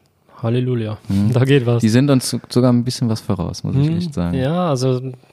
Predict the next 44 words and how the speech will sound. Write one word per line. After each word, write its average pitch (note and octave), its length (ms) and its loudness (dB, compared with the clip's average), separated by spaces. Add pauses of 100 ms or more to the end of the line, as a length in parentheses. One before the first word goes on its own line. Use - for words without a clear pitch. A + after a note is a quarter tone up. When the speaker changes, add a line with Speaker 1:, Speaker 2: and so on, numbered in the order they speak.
Speaker 1:
die B2 100 -4
haben C#3+ 140 0
auch C3+ 120 -2
alle D3 180 -6
diesen C#3 220 -2
nachhaltigen C#3 460 -2
Gedanken C3+ 360 -2
in D3+ 100 0
Südtirol. D3+ 540 -2
Also B2 160 0
Speaker 2:
Ja. G2+ 80 4
Speaker 1:
sehr A#2 120 2
viele, D3+ 380 -6
da C3 180 -6
ist B2+ 200 -6
wirklich C#3 300 -8
viel, D3 360 -10
viel F3 300 -6
in C#3+ 100 -2
Bewegung. B2+ 480 -8 (840)
Die A#2+ 80 -8
sind A#2+ 120 -2
Speaker 2:
Bin A2 100 2
ja A2 40 4
Speaker 1:
sehr B2+ 160 4
Speaker 2:
jetzt C#3+ 40 2
Speaker 1:
naturverbunden. A#2+ 760 0
Speaker 2:
bald, - 280 -20
ich - 100 -20
bin G#2+ 120 -4
ja A2 80 -2
jetzt G2+ 180 -8
bald G2+ 160 -4
in G2+ 120 -4
Südtirol, G#2 460 -2
dann F#2 120 -4
schaue G2+ 240 -2
ich - 140 -6
mal, F#2 140 -4
wie F#2+ 80 -6
die G2 100 -4
Lage F#2 300 -6
ist. G#2 280 -12
Also F#2 280 -8